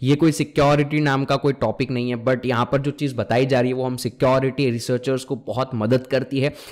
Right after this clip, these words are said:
Linux हमारा day to day use है, Docker भी एक बहुत ही अच्छी स्किल है, जो कि एक अगर हैकर के पास है, तो वो बहुत ही अच्छा हैकर कहला सकता है। तो आप उसके फंडामेंटल्स इस लाइव वेबिनार के अंदर से अटेंड कर सकते हैं,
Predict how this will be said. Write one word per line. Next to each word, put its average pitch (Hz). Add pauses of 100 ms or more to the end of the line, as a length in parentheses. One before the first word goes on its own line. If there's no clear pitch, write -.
(160)
Linux 135
हमारा 131
day 120 (100)
to 127
day 127
use 131
है, 135
Docker 110
भी 127
एक 123
बहुत 117
ही 135
अच्छी -
स्किल 143
है, 147 (280)
जो 131
कि 135
एक 143
अगर 135
हैकर 123
के 139
पास 127
है, 131
तो 135
वो 131
बहुत 117
ही 143
अच्छा 139
हैकर 120
कहला 117
सकता 117
है। 110
तो -
आप 131
उसके 139
फंडामेंटल्स 135
इस 131
लाइव 120
वेबिनार 117
के 120
अंदर 117
से 123
अटेंड 131
कर 131
सकते 131
हैं, 147